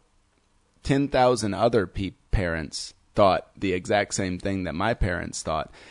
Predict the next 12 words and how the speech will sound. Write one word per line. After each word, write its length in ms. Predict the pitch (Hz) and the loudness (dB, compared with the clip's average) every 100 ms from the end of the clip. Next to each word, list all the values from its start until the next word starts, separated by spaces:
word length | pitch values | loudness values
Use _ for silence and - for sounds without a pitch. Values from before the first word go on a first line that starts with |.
| - | -14
and 120 | - 95 | -6 -4
they 80 | |
used 280 | 87 95 90 | -2 -4 -4
the 80 | - | -8
same 360 | - 87 82 87 | -6 -6 -4 -4
name. 360 | 107 80 67 - - - - - | -4 -6 -10 -14 -20 -20 -16 -4
And 180 | 113 110 | 0 4
now, 300 | 127 131 120 | 4 4 2
I 160 | - | 2
mean, 300 | 120 113 104 - | 0 0 -2 -4
and, 260 | 127 113 107 - | 0 0 -2 -6
uh, 100 | 131 | -8